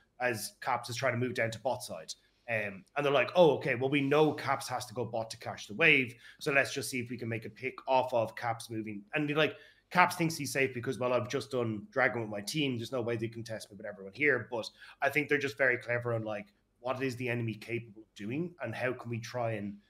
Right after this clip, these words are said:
answer that? We even saw with, like, Bo reading that Oyoya was gonna come over the wall on Wukong and already, like, pre-charged his Q. Um, even in the G two game as well, the early Rift Herald, uh, Bo got pushed off a Rift Herald, hopped over the wall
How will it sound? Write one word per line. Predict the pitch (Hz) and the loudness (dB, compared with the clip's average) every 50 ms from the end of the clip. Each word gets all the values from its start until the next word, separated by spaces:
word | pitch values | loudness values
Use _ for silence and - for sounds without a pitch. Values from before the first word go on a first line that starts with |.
| _ _ _ | _ _ _
answer | 139 143 139 - 127 | 2 2 2 2 -4
that? | 113 95 87 - | -4 -6 -6 -2
We | 123 | -2
even | 135 131 139 127 | 0 0 0 -2
saw | 120 143 127 117 | 0 0 0 0
with, | 123 110 113 120 | 0 -4 -4 -4
like, | 110 104 98 101 - _ _ _ _ _ _ | -4 -4 -4 -8 -14 _ _ _ _ _ _
Bo | 135 127 127 131 127 | 0 2 2 2 2
reading | 120 120 120 127 127 127 120 | 0 0 0 2 2 2 2
that | 120 117 | 2 2
Oyoya | 117 123 131 139 160 156 143 131 | 2 2 4 6 6 6 6 6
was | 117 113 110 | 4 0 -4
gonna | 123 113 113 | -4 -6 -6
come | - - 120 | -4 -4 -4
over | 117 117 | -4 -2
the | 113 113 | -4 -4
wall | 110 113 117 117 113 | -2 0 2 2 0
on | 110 110 | 0 -2
Wukong | 127 135 127 - 117 110 95 90 | -2 -4 -4 -4 -4 -4 -4 -6
and | 92 92 | -8 -6
already, | 101 104 101 98 95 | -6 -6 -6 -6 -6
like, | 104 98 95 - _ | -6 -8 -8 -8 _
pre-charged | _ 127 113 101 101 - 104 101 101 101 - | _ -10 -8 -8 -6 -8 -8 -8 -10 -8 -10
his | 110 - | -14 -14
Q. | - - - 143 117 101 - - _ _ _ _ _ _ - | -12 -8 -4 -2 -2 -2 -4 -10 _ _ _ _ _ _ 4
Um, | 117 123 120 117 113 104 101 101 104 - _ | 6 6 6 6 4 0 -4 -6 -8 -12 _
even | - 160 156 156 156 | -2 0 2 4 4
in | 156 147 143 | 2 2 2
the | 120 131 123 120 113 | 0 0 0 0 0
G | 117 117 135 135 117 | -2 -4 -6 -6 -6
two | - 139 143 | -6 -6 -2
game | 120 131 123 120 113 | 0 2 2 2 0
as | 113 110 117 | -2 -4 -2
well, | 127 127 131 131 127 120 113 117 - - - _ _ _ | 0 2 4 4 4 2 -2 -4 -10 -18 -20 _ _ _
the | 123 120 | -4 -2
early | 123 117 117 | -2 -2 -2
Rift | 113 120 170 175 175 - | 4 4 4 4 4 2
Herald, | 139 131 127 123 120 113 117 - - _ _ _ _ _ _ _ _ | -2 0 0 0 0 0 -2 -6 -10 _ _ _ _ _ _ _ _
uh, | 117 117 117 | 2 2 2
Bo | 113 117 131 143 147 147 | 2 4 6 8 8 8
got | 120 143 123 117 - | 8 4 2 2 2
pushed | - 139 127 - - | -2 -2 -2 0 2
off | 131 117 113 | 0 0 0
a | 120 | 0
Rift | 113 135 147 147 147 - | 2 2 2 2 2 0
Herald, | 127 127 120 110 | 0 0 0 2
hopped | - 127 135 135 - | 2 0 -2 0 -2
over | 135 123 110 | -4 -4 -4
the | 110 110 | -6 -8
wall | 98 110 113 117 113 107 107 101 - - | -6 -2 2 2 2 2 2 -2 -6 -16